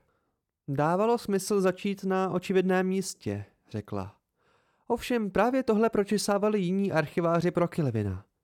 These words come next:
Musíme kopat hlouběji." Zaslechl jsem vzdálené vyzvánění na věži a podíval jsem se, kolikrát zvon udeřil. Už jsme pátrali přes čtyři hodiny.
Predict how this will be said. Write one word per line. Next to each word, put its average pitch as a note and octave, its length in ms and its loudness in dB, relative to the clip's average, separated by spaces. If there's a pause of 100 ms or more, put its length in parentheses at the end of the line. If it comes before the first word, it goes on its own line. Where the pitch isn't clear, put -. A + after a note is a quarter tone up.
(140)
Musíme E3 400 -2
kopat E3 300 -2
hlouběji." A2+ 640 -2 (1500)
Zaslechl C#3+ 440 -2
jsem E3 280 -4
vzdálené B2+ 500 2
vyzvánění B2+ 580 0
na C#3 100 0
věži A2+ 400 -2 (360)
a F#3+ 140 -2
podíval A#2 460 2
jsem A#2+ 340 -4
se, D#3 340 -6 (180)
kolikrát E3+ 500 -4
zvon B2 440 -4
udeřil. G#2 480 -4 (1120)
Už - 160 -4
jsme C3+ 160 -2
pátrali D3+ 500 0
přes C#3+ 400 -6
čtyři B2 380 -4
hodiny. G#2 440 -4